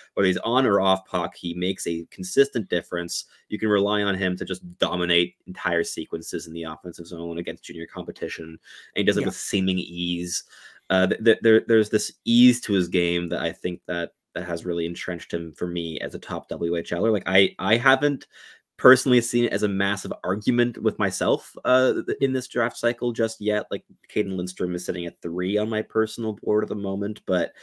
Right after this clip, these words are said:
Speaker 1: that, that he's been jumping between three and five for the last couple months, whereas
Speaker 2: Yeah.
Speaker 1: Berkly Catton is, like, very much still fighting his way into my top six, top seven conversation,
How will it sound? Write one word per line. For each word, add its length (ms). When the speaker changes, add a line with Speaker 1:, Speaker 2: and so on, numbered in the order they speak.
Speaker 1:
that, 240
that 160
he's 120
been 160
jumping 240
between 360
three 180
and 120
five 360
for 80
the 80
last 220
couple 200
months, 460
whereas 420
Speaker 2:
Yeah. 80
Speaker 1:
Berkly 280
Catton 420
is, 180
like, 220
very 160
much 380
still 220
fighting 360
his 120
way 180
into 300
my 140
top 300
six, 280
top 220
seven 300
conversation, 800